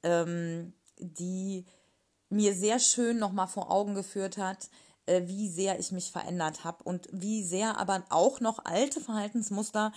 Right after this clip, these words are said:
in mir drin schlummern und schon noch getriggert werden, aber wie ich eben in der Lage bin, heute damit umzugehen. Äh, weil ich glaube, dass das auch nochmal sehr hilfreich und sehr lehrreich, äh, für den einen oder anderen sein kann, weil es ein sehr schönes,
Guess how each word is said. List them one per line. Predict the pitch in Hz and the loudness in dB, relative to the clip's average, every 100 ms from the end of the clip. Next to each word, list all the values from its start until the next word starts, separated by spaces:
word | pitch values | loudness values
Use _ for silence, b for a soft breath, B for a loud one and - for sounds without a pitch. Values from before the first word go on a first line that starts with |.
| B B B | B B B
in | 254 269 | 6 8
mir | 226 | 4
drin | 202 202 | 2 0
schlummern | 202 - 226 320 302 285 | 0 2 4 4 4 2
und | 214 214 | 0 0
schon | - 269 311 | 4 4 2
noch | 254 - | 0 -2
getriggert | 233 247 214 196 | -4 -2 -2 0
werden, | 180 170 196 | 0 0 0
aber | 185 196 | 0 0
wie | 208 | -2
ich | 208 | -4
eben | 196 | -4
in | 190 196 | 0 2
der | 180 | 4
Lage | 170 190 220 208 | 4 4 2 0
bin, | 190 196 185 B B B - | 0 -2 -4 B B B -2
heute | 214 202 208 | 2 2 2
damit | 180 180 - | 0 0 0
umzugehen. | 226 226 180 143 139 180 214 B B B B | 0 0 -6 -6 -6 -4 -6 B B B B
Äh, | - 180 180 | -2 2 4
weil | 185 | 2
ich | 190 | 2
glaube, | 196 208 | 2 2
dass | 202 202 | 0 -4
das | 214 | -4
auch | 202 | -4
nochmal | 208 196 185 | -2 -2 -2
sehr | 185 214 | -2 -2
hilfreich | 208 247 254 196 190 | 2 0 0 -2 -2
und | 202 | -4
sehr | 196 196 | -2 0
lehrreich, | 196 202 190 180 202 - - B B - | 2 0 2 2 0 -2 -8 B B -2
äh, | 180 | -2
für | 180 208 | 0 -2
den | 190 | -2
einen | - 175 | -2 -2
oder | 185 | 0
anderen | 180 190 180 | 0 0 0
sein | 180 202 | -2 -2
kann, | 196 185 | -4 -2
weil | 175 | 0
es | 180 | 0
ein | 190 | -2
sehr | 180 190 | -2 0
schönes, | - - 240 247 254 247 - | 0 0 2 2 2 0 -4